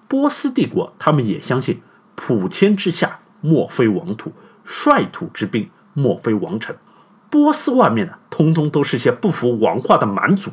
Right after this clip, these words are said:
所以波斯帝国走的是不断的对外发动战争、进行扩张的道路。而希腊不一样，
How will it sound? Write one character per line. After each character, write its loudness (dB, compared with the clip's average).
所 0
以 -2
波 2
斯 -4
帝 -2
国 0
走 0
的 -6
是 -4
不 -2
断 2
的 -6
对 2
外 2
发 -4
动 -2
战 -4
争、 -4
进 0
行 -6
扩 2
张 -2
的 -8
道 -6
路。 -20
而 2
希 -2
腊 6
不 -4
一 -6
样， -16